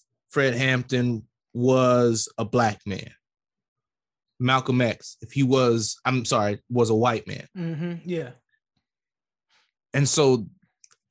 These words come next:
Speaker 1: I, I paid attention to that as well. And there was a few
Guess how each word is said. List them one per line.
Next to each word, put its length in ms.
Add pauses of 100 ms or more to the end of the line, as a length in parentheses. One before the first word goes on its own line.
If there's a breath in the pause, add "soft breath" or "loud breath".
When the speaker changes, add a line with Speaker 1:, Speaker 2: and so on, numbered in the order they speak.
(240)
Speaker 1:
I, 140 (140)
I 80
paid 400
attention 480
to 140
that 320
as 140
well. 220
And 100
there 80
was 200
a 120
few 580